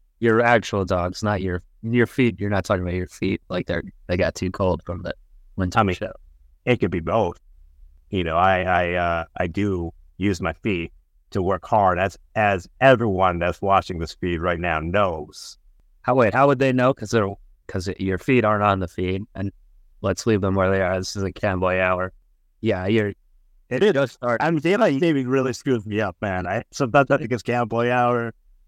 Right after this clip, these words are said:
Speaker 2: all the time, you know?
Speaker 1: Regardless, I don't see how people, uh, that might be watching would, would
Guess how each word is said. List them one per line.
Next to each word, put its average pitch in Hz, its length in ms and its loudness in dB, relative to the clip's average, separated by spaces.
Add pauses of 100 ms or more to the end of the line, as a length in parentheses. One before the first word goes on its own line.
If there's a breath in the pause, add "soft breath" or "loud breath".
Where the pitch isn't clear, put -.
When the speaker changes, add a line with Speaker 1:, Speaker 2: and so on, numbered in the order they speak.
(160)
Speaker 2:
all 110 200 0
the 113 120 0
time, 82 500 -2
you 101 100 -6
know? 95 220 -4 (320)
Speaker 1:
Regardless, 160 500 4
I 143 140 2
don't 143 140 0
see 135 160 -2
how 123 160 4
people, 110 640 0
uh, 104 260 2
that 107 160 2
might 107 220 2
be 104 120 2
watching 98 460 2
would, 98 260 -8 (100)
would 95 220 -8